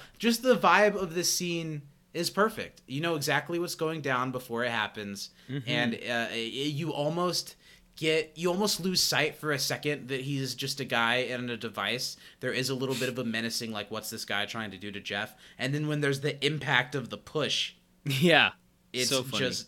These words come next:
Speaker 1: it, it's just a little iPad. Here's where I think his reasoning is. I think it might have something to do with, so he sees that Jeff has a nice car.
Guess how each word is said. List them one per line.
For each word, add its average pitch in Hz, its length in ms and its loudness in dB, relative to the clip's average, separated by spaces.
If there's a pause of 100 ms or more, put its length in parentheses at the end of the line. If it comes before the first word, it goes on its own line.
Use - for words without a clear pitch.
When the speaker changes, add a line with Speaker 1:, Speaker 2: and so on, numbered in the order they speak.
Speaker 1:
it, 123 220 -8
it's 120 220 -8
just 117 340 -8
a 123 40 -4
little 117 220 -4
iPad. 117 380 -2 (220)
Here's 247 280 6
where 269 160 8
I 247 140 10
think 226 220 4
his 160 200 2
reasoning 185 400 2
is. 110 200 0
I 139 140 2
think 214 200 -2
it 233 80 4
might 175 160 4
have 202 180 2
something 185 340 0
to 143 100 -2
do 147 280 2
with, 131 400 0 (240)
so 175 180 2
he 151 140 -2
sees 175 300 0
that 208 100 -2
Jeff 160 260 4
has 170 180 2
a 165 60 -2
nice 139 240 2
car. 98 380 -2